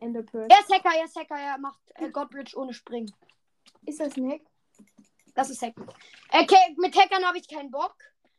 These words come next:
Speaker 2: Slash
Speaker 1: Knockback! Ah, er ist tot. Er ist weg, er ist kein Hacker.
Speaker 2: Doch, ist er. Der macht
Speaker 1: Nach
Speaker 2: Godbridge
Speaker 1: welcher
Speaker 2: ohne
Speaker 1: gesprungen?
Speaker 2: Nein, aber er,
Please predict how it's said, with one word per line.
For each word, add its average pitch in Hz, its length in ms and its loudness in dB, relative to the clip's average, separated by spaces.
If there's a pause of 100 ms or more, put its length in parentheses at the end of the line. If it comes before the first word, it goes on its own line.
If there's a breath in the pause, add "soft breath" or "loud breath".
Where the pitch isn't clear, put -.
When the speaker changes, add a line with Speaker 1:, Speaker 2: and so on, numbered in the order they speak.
(1080)
Speaker 2:
Slash 302 380 -10
Speaker 1:
Knockback! 285 920 2 (260)
Ah, 311 200 -12
er 269 100 -14
ist 277 120 -20
tot. 262 180 -14 (240)
Er 339 200 2
ist 349 80 -10
weg, 359 260 0
er 320 360 -4
ist 330 160 -14
kein 294 220 -8
Hacker. 262 320 -8 (800)
Speaker 2:
Doch, 330 180 2
ist 349 180 -6
er. 262 240 -6 (1400)
Der 302 80 -4
macht - 180 0
Speaker 1:
Nach 359 100 8
Speaker 2:
Godbridge 359 360 0
Speaker 1:
welcher 523 140 2
Speaker 2:
ohne 339 180 0
Speaker 1:
gesprungen? 269 480 -4 (1300)
Speaker 2:
Nein, 381 360 4
aber 359 180 4
er, 359 200 2